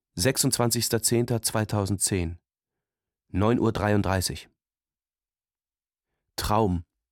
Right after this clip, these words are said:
Mit Bettina André in einem chaotischen Zigeunerlager auf der Suche nach Dan Richter.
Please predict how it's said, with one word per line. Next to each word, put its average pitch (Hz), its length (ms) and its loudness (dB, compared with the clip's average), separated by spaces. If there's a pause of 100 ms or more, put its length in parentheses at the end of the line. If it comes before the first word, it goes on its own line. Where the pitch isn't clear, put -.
(840)
Mit - 240 -2
Bettina 147 500 2
André 113 400 2
in 110 160 0
einem 107 240 0
chaotischen 120 560 -2
Zigeunerlager 98 840 0
auf - 120 -8
der 95 140 -2
Suche 110 340 -2
nach 101 160 -2
Dan 95 240 -2
Richter. 95 460 -4